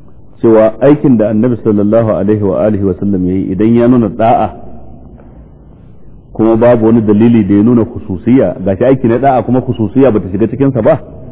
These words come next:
To shine malamai suka yi sabani kan cewa shin wannan aikin wajibi ne ko mustahabbi ne ko kuma ayi tawakkufi. Duk aikin da ya nuna da'a kuma babu dalili akan khususiyya, to shine aka yi sabani akan sa. Kun gane ko?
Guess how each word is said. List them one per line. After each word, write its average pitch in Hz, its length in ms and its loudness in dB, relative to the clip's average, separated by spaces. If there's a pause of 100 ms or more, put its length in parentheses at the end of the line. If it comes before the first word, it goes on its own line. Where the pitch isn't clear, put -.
(600)
To 107 100 -2
shine 127 180 2
malamai 104 340 2
suka 110 180 -4
yi 98 100 -2
sabani 104 440 0
kan 104 260 -4
cewa 95 280 -2
shin 113 180 -4
wannan 98 340 -4
aikin 98 440 -6 (500)
wajibi 104 440 0
ne 107 100 0
ko 113 180 0
mustahabbi 101 520 -4
ne 98 120 0
ko 104 140 -2
kuma 113 200 -4
ayi 101 120 -2
tawakkufi. 95 500 -8 (840)
Duk 127 240 0
aikin 147 280 2
da 110 60 2
ya 113 60 4
nuna 120 140 2
da'a 98 280 -2 (240)
kuma 127 160 2
babu 131 220 2
dalili 113 340 2
akan 98 240 -4
khususiyya, 92 640 -6
to 107 120 -2
shine 127 180 2
aka 117 180 0
yi 110 60 2
sabani 101 400 -2
akan 92 240 -6
sa. 85 160 -10
Kun 117 100 0
gane 120 240 2
ko? 120 160 -4